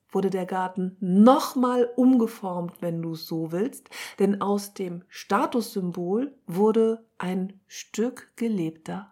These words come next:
Alltagskultur. Diese Bürgergärten markierten den Übergang vom exklusiven Luxusgut zum verbreiteten Kulturgut. Also ein ganz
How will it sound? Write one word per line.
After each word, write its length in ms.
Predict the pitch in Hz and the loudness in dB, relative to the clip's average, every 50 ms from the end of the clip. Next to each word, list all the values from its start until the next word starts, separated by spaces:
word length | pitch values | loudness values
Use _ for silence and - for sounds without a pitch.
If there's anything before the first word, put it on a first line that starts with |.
| _ _ - | _ _ -12
Alltagskultur. 1080 | - 151 160 156 - - 151 143 - - - - - 143 - - - - - - 180 _ _ _ _ - | -8 -8 -8 -8 -8 -10 -14 -14 -14 -16 -18 -16 -18 -18 -18 -18 -20 -20 -20 -20 -20 _ _ _ _ 6
Diese 240 | 269 277 262 285 220 | 6 6 6 6 4
Bürgergärten 840 | 233 262 269 262 247 254 247 220 233 240 233 - - 277 311 320 320 | 6 6 6 6 6 6 2 2 -2 -4 -4 -4 -4 -4 -4 -4 -2
markierten 560 | 262 240 240 240 - 254 247 247 - 226 220 | -2 -2 -2 -2 0 0 0 2 2 2 2
den 340 | 214 226 220 220 208 - - - | 4 2 2 2 0 -4 -2 4
Übergang 760 | 233 240 240 202 208 190 180 - - 160 151 147 139 - - - | 6 6 8 8 6 2 2 0 -4 -6 -6 -6 -8 -10 -14 -16
vom 340 | - - - 214 214 208 208 - | -8 0 2 4 4 4 2 4
exklusiven 1080 | - 240 240 - - - - - - 220 214 202 190 220 240 247 233 233 233 233 220 - - - | 2 2 2 2 -6 -12 -10 -4 -2 0 0 2 4 4 4 4 6 6 4 4 4 2 -2 0
Luxusgut 1500 | 214 202 208 240 285 277 - - - - - 214 208 196 202 - - - _ _ - 196 190 190 220 311 - - - _ _ _ _ _ | 4 6 8 8 6 4 0 -6 -8 -2 2 2 2 2 2 -4 -16 -18 _ _ -2 -2 0 2 0 -2 -2 -6 -20 _ _ _ _ _
zum 380 | - - - 226 226 240 240 - _ _ | -8 0 4 4 4 4 2 0 _ _
verbreiteten 960 | - - 196 196 190 170 160 160 165 165 - 165 160 - - 175 170 175 - _ _ _ _ | -10 -10 -10 -8 -8 -10 -10 -8 -10 -10 -10 -10 -10 -10 -8 -10 -10 -10 -12 _ _ _ _
Kulturgut. 800 | - - - 262 262 262 - - 254 214 156 - 147 - - - _ - - - - - - | -18 -10 -8 -8 -8 -6 -2 2 4 4 4 2 -6 -14 -16 -20 _ -16 -14 -14 -8 0 4
Also 180 | - 233 240 | 4 6 6
ein 160 | - - 226 | 6 6 6
ganz 400 | 208 247 262 294 302 294 - - | 6 6 6 4 4 0 -4 -10